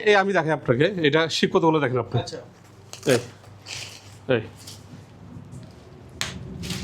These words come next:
Speaker 1: এই দেখছেন কয় শিক এখানে?
Speaker 2: প্রচুর।
Speaker 1: প্রচুর, অনেক শিক, অনেক
Speaker 2: কত
Speaker 1: শিক।
Speaker 2: শিক আছে আনুমানিক?
Speaker 1: এখানে আছে ষোলোটার মতো আছে।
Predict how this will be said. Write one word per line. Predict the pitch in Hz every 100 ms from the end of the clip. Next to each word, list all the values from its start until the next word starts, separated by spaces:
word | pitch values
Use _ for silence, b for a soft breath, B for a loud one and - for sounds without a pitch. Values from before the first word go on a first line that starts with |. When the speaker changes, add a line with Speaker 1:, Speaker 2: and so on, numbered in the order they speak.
| - - - - - - - - - - - 151
Speaker 1:
এই |
দেখছেন | 139 - 202 - - -
কয় | 151
শিক | 131 143 -
এখানে? | 117 113 101 - - - 262
Speaker 2:
প্রচুর। | 262 311 247 151 160
Speaker 1:
প্রচুর, | 156 165 151
অনেক | 151 214 226 -
শিক, | 139 - 170
অনেক | 165 220 208
Speaker 2:
কত |
Speaker 1:
শিক। | 160
Speaker 2:
শিক | 285 269
আছে | 220
আনুমানিক? | 202 196 196 214
Speaker 1:
এখানে | 165 220 208
আছে | 208
ষোলোটার | 208 208 175 180
মতো | 170 170
আছে। | -